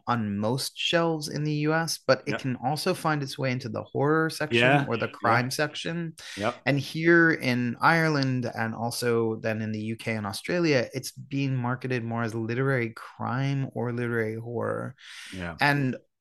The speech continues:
Speaker 1: I mean, I feel comfortable with it being anywhere, really. Um, I feel a little weird about it being on the horror shelf sorry, this'll,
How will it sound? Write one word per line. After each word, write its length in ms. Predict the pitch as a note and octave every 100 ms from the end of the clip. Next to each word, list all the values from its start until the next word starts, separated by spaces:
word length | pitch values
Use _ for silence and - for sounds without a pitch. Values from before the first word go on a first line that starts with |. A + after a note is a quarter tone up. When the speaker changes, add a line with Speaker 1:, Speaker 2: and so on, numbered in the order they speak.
| _
Speaker 1:
I 100 | -
mean, 120 | D3+ D#3+
I 100 | F3
feel 760 | - G3+ G3 F3+ D3+ C3 - _ _ _ _ _ _ _ _ _ _ _
comfortable 500 | - F#3 F3 E3 C#3
with 140 | B2+ A#2
it 100 | G2+
being 300 | A2+ G#2 -
anywhere, 540 | B2 A2+ G2+ G2+ F#2+ G#2
really. 640 | A2 A#2+ F#2 F#2 G2+ -
Um, 320 | A2+ G#2+ G2+ - - - -
I 60 | C#3+
feel 180 | F#3
a 140 | F3 E3+
little 200 | A#3 B3
weird 240 | F#3 E3+ D#3
about 260 | C3 B2
it 120 | A#2+ A2+
being 480 | B2 A#2 A2+ A2+ - _ _ _
on 140 | A#2+ B2
the 100 | A2
horror 260 | E3 E3
shelf 540 | D3 A#2 A2 - - - -
sorry, 240 | - B2+
this'll, 360 | A#2 C#3 C#3 A#2